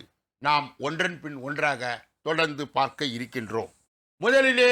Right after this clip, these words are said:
மேஷராசி, மேஷ ராசிக்காரர்களுடைய இன்றைய பொது பலன். எதையும் சமாளிக்கும் சாமர்த்தியம் பிறக்கும். பிள்ளைகள் குடும்ப சூழ்நிலையை அறிந்து பொறுப்பாக இருப்பார்கள்.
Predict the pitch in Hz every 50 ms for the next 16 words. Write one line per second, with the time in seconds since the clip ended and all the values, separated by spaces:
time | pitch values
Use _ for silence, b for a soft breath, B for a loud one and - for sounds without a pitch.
0 | 247 240 220 202 202 214 - 170 208 202 196 190 185 180 180 - 226 202 185 180
1 | 180 180 147 170 180 175 170 180 196 202 202 226 220 180 - 208 202 196 190 190
2 | 185 180 180 175 160 170 185 202 202 - - 175 185 185 160 170 160 160 180 196
3 | - - 151 160 175 156 156 135 120 - _ _ _ _ _ _ _ _ - 160
4 | 196 220 254 285 302 311 269 240 233 220 233 247 277 294 294 285 214 - 269 254
5 | 226 160 202 214 233 247 247 240 180 175 220 226 214 185 208 202 220 226 - 185
6 | 247 247 208 180 208 214 220 226 208 202 196 175 160 233 233 254 247 233 196 -
7 | - 240 247 233 240 226 208 202 196 190 185 185 196 220 226 214 208 151 175 202
8 | 214 220 - - 208 196 180 170 160 170 208 233 185 - 226 226 220 214 214 240
9 | 240